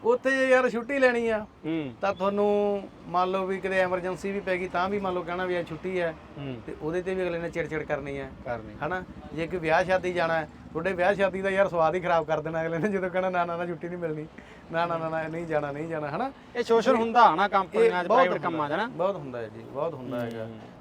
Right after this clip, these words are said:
Speaker 1: ਉੱਥੇ ਤਾਂ ਫਿਰ ਇਹ ਸਾਰੀਆਂ ਚੀਜ਼ਾਂ ਹੀ ਹੁੰਦੀਆਂ ਨੇ, ਹਨਾ? ਕੋਈ, ਅ, ਏਦਾਂ ਹੀ ਆ ਵੀ ਪੂਰਾ ਹੀ ਫਰਕ ਹੁੰਦਾ ਹੈਗਾ। ਇੱਥੇ ਆਪਦਾ ਸਕੂਨ ਹੈ ਬਾਈ, ਆਪਦਾ ਮਰਜ਼ੀ ਨਾਲ ਕੰਮ ਕਰਨਾ ਹੈ, ਹਨਾ?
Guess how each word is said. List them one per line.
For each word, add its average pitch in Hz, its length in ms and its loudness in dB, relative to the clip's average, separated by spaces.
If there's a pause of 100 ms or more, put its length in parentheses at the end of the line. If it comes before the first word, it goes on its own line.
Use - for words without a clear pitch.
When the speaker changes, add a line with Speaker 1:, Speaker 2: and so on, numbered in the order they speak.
Speaker 1:
ਉੱਥੇ 170 420 -6
ਤਾਂ 175 160 0
ਫਿਰ 170 140 -2
ਇਹ 185 260 -2
ਸਾਰੀਆਂ 165 360 -2
ਚੀਜ਼ਾਂ 165 240 -8
ਹੀ 175 60 -4
ਹੁੰਦੀਆਂ 135 340 -6
ਨੇ, 147 100 -6
ਹਨਾ? 185 200 -6
ਕੋਈ, 175 320 -6 (480)
ਅ, - 20 -6
ਏਦਾਂ 151 220 -4
ਹੀ 170 120 -6
ਆ 160 100 -4
ਵੀ 156 140 -4 (380)
ਪੂਰਾ 220 200 6
ਹੀ 226 80 10
ਫਰਕ 202 240 6
ਹੁੰਦਾ 170 220 0
ਹੈਗਾ। 165 280 4 (300)
ਇੱਥੇ 202 320 4
ਆਪਦਾ 185 200 4
ਸਕੂਨ 175 340 -6
ਹੈ 120 80 -6
ਬਾਈ, 107 220 -10 (120)
ਆਪਦਾ 151 320 0
ਮਰਜ਼ੀ 135 320 -6
ਨਾਲ 135 340 -6
ਕੰਮ 127 180 -8
ਕਰਨਾ 120 340 -8
ਹੈ, 117 120 -14
ਹਨਾ? 151 160 -12